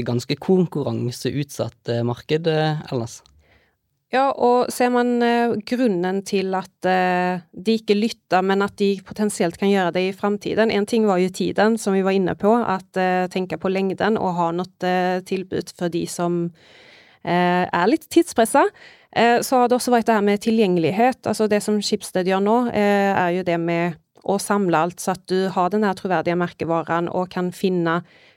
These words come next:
Speaker 2: eh, god innhold og føler at det er, eh, ja,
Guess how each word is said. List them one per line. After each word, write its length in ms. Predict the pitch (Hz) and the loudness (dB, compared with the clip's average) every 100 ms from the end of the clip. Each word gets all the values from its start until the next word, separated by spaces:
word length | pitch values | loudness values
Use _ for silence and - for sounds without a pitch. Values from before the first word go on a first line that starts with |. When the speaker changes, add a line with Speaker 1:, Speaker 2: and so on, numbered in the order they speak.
| _ - | _ -4
Speaker 2:
eh, 300 | 170 170 170 | -2 0 -2
god 500 | 160 190 175 175 180 _ - | 0 2 2 0 -2 _ 0
innhold 500 | 202 175 180 214 202 | 2 2 2 2 2
og 300 | 196 185 180 | 0 -2 -4
føler 320 | 175 160 165 | -2 -2 -2
at 180 | 180 - | -4 -2
det 100 | 180 | -2
er, 240 | 156 156 165 | 0 -4 -4
eh, 600 | 170 170 170 160 160 - - | -2 0 0 -2 -4 -8 -14
ja, 80 | - | -6